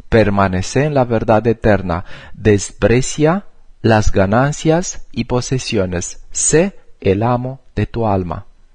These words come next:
En la medida en que un pozo es de utilidad cuando una inundación lo invade todo, en la misma medida son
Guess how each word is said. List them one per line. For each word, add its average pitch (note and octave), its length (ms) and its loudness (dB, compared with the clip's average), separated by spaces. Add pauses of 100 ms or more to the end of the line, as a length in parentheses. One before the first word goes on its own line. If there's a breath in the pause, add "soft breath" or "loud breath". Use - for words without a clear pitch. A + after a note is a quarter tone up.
(600 loud breath)
En A2+ 140 2
la G#2+ 100 6
medida B2 540 2
en A2+ 240 0
que G#2 240 2
un G2+ 260 -2
pozo G#2 640 -2 (240)
es A2 280 0
de G2+ 120 4
utilidad A2+ 880 0
cuando G2 640 -2
una G2+ 460 0
inundación G#2 1040 -2
lo G2+ 180 0
invade G2+ 520 2
todo, C#3+ 440 0 (420 loud breath)
en A#2+ 160 2
la G#2 140 4
misma E3 380 0
medida A#2+ 680 0 (220 soft breath)
son G2+ 400 0